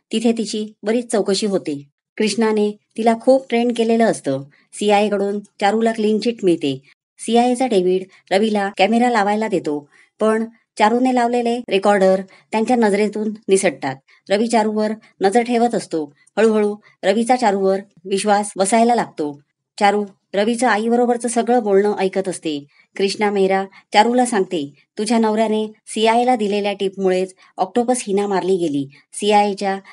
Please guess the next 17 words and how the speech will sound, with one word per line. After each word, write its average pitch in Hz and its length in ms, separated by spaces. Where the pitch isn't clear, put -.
रेकेलनेच 233 520
फोन 190 180
करून 190 340
ही 240 100
बातमी 196 440
मिर्झापर्यंत 208 580
पोहोचवलेली 196 580
असते." 156 420
चारू 208 300
कृष्णाबरोबर 254 600
बोलत 196 300
असताना 180 440
सीआयएचा 233 560
माणूस 185 380
नजर 196 180
ठेवण्याच्या 233 480
निमित्ताने 185 640